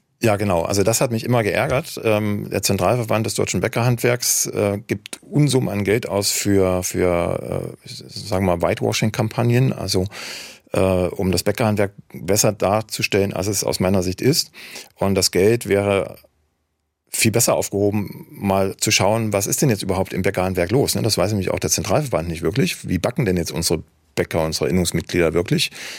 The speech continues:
Wie viel Ware kommt aus der Industrie in die Bäckereien? Was machen sie noch wirklich selber? Was sind die Probleme und Nöte? Und, äh, ich hab die Umfrage vor zwei Jahren in Auftrag gegeben. Da gab's, äh, ich krieg ja einmal im Jahr meine Honorarrechnung von den Verlagen und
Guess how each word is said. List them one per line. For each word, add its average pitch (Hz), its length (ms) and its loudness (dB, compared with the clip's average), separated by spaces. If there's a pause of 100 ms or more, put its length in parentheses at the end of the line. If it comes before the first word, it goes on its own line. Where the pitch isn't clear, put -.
(140)
Wie 98 140 2
viel 98 300 4
Ware 92 320 2
kommt 101 200 -4
aus 80 160 2
der 78 80 0
Industrie 85 460 0
in - 80 2
die 110 60 2
Bäckereien? 107 680 0
Was 92 180 -2
machen 92 180 -2
sie 82 60 -4
noch 78 120 -2
wirklich 135 300 2
selber? 104 440 2 (320)
Was 98 140 0
sind 90 80 2
die 85 80 -2
Probleme 107 400 2
und 90 100 0
Nöte? 113 320 2 (760)
Und, 98 380 0 (460)
äh, 90 500 0
ich - 180 -2
hab - 120 -2
die 98 280 2
Umfrage 113 400 2
vor 107 140 -6
zwei 104 200 2
Jahren 117 160 4
in 98 100 -2
Auftrag 113 300 0
gegeben. 113 580 2
Da 98 360 2 (540)
gab's, - 640 2
äh, 95 260 2 (440)
ich - 120 -6
krieg 123 160 -2
ja 90 80 2
einmal 95 240 0
im 95 80 0
Jahr 92 200 2
meine 92 380 0
Honorarrechnung 101 640 0
von 92 140 -2
den 92 80 0
Verlagen 95 440 2
und 90 220 -6